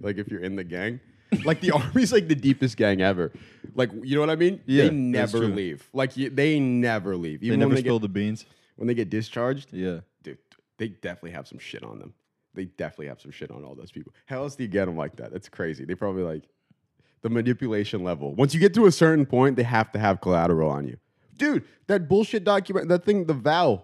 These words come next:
Speaker 1: on H B O,
Speaker 2: Mm.
Speaker 1: that was what was so dumb to me. They, like, they made the people give 'em collateral, and some people didn't do anything that crazy, so they had to, like, make up shit for them <laughs> to give them. So it was, like, like, nudes and then lie on audio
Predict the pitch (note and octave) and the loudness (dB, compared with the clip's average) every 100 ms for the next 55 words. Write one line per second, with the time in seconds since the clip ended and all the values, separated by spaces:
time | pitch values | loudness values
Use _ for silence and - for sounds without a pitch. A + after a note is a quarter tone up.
0 | _ - C#3 C#3+ - C#3+ C#3 F3 B3+ A2 | _ 0 4 2 2 4 6 6 2 -2
1 | G2 G2 - C3+ D#3 E3 E3+ D#3 C3+ D3+ | -4 -4 0 4 4 4 2 2 -2 -4
2 | C#3+ C3+ C#3+ C#3 A2+ F2 E2+ B2+ B2+ - | -2 0 2 2 0 -2 2 2 0 0
3 | C#3+ A#2+ - - C#3 B2 B2+ C3 C3+ C3 | 2 2 -2 2 6 8 6 6 4 6
4 | B2 G#2+ A2+ A#2+ G2+ F#2+ A2 G#2+ F#2+ G2 | 4 6 4 4 2 2 4 4 2 2
5 | C3 B2 A#2+ A#2 A#2 A2+ G2 G#2+ A#2+ C#3 | 2 2 0 0 0 0 -2 0 0 0
6 | C3+ C3+ A2 B2 C3+ D#3 G3+ D#3+ C3 A#2 | 0 -2 -2 -2 0 -2 -2 -2 2 2
7 | C3+ C3 F#2 F2+ G2+ G#2+ G#2+ A#2+ - D3 | 2 0 0 2 4 4 4 2 2 2
8 | C#3+ - C#3 C3+ F3+ C#3+ D3 D#3 F3 F#3 | 2 2 4 6 6 6 4 4 2 0
9 | D3+ C3+ C3+ A#2+ A2 F#2+ _ _ _ _ | -2 2 2 2 0 -2 _ _ _ _
10 | C#3+ C3 B2+ C#3 D3+ F#3+ F3 D#3+ C#3 B2 | 0 4 6 8 8 6 2 2 4 4
11 | A#2 A2+ G#2+ F2 E2 - A2 A2 G#2 F#2+ | 2 2 2 -2 -8 -4 0 2 0 0
12 | E2 C#2 | -2 -6